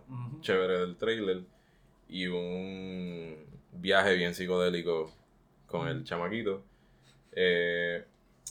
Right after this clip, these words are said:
Speaker 2: pero eso fue básicamente lo que presentaron y también va a ser
Speaker 1: Oye,
Speaker 2: optimizado
Speaker 1: oye.
Speaker 2: para, para Xbox Series X. Luego de eso presentaron Stalker dos. Ni sabía que había uno.
Speaker 1: Eso,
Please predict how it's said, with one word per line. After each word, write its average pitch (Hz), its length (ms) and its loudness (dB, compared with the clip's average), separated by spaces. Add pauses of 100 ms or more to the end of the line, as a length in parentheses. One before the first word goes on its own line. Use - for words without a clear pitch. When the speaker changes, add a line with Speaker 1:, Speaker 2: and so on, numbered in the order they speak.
(120)
Speaker 2:
pero 87 160 2
eso 95 140 0
fue 101 120 2
básicamente 95 580 0
lo 98 80 2
que 95 80 4
presentaron 107 560 4
y 104 40 2
también 90 300 0
va 95 60 4
a 95 40 4
ser 101 120 2
Speaker 1:
Oye, 98 80 2
Speaker 2:
optimizado 101 540 4
Speaker 1:
oye. - 60 -6
Speaker 2:
para, 92 1000 6
para 92 380 0
Xbox 98 260 -8
Series 117 420 4
X. 123 220 -8 (680)
Luego 101 260 6
de 127 160 10
eso 123 180 6
presentaron 104 760 4
Stalker 123 680 6
dos. 101 800 2
Ni 87 160 -6
sabía 87 260 2
que 98 60 4
había 107 260 8
uno. 104 240 4
Speaker 1:
Eso, 147 140 0